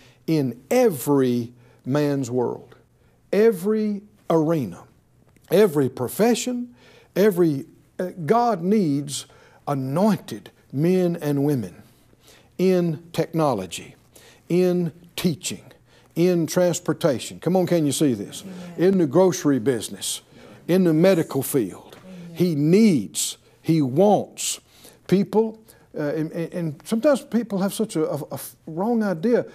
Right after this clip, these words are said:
Speaker 1: "Well, I'm, I'm not that spiritual. I'm just a this." No, you're supposed to be spiritual. <laughs> No matter what you are, no matter where you function,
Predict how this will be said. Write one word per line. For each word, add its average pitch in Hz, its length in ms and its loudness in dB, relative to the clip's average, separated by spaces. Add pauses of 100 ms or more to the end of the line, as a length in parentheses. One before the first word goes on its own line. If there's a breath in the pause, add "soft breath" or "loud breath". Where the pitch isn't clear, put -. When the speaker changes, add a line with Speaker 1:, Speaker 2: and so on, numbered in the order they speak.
(160 loud breath)
Speaker 1:
"Well, 226 180 0
I'm, 214 200 0
I'm 226 200 0
not 208 200 -2
that 180 140 -4
spiritual. 202 600 -2 (200 loud breath)
I'm 208 240 0
just 196 280 -4
a 185 60 2
this." 175 340 -2 (340 loud breath)
No, 277 540 0 (300 soft breath)
you're 220 280 4
supposed - 360 0
to 247 60 -2
be 311 140 4
spiritual. - 800 0 (120)
<laughs> - 160 -12 (360 loud breath)
No 220 140 6
matter 277 220 6
what 370 340 0
you 330 160 2
are, 113 280 -2 (340 soft breath)
no 175 140 2
matter 233 220 4
where 330 380 2
you 220 200 2
function, 101 500 -6